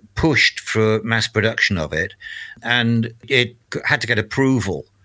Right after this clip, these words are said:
But they basically took the line,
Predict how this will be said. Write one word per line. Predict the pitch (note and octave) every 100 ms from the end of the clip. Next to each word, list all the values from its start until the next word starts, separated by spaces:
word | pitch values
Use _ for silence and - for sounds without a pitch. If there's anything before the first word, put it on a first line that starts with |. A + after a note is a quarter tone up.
| - - - _
But | - A#2+
they | A2+ A#2+ A#2 A#2+ - _
basically | C#3+ D#3 - - - F#2+
took | B2 B2
the | A2+
line, | G#2+ G#2 G#2 G#2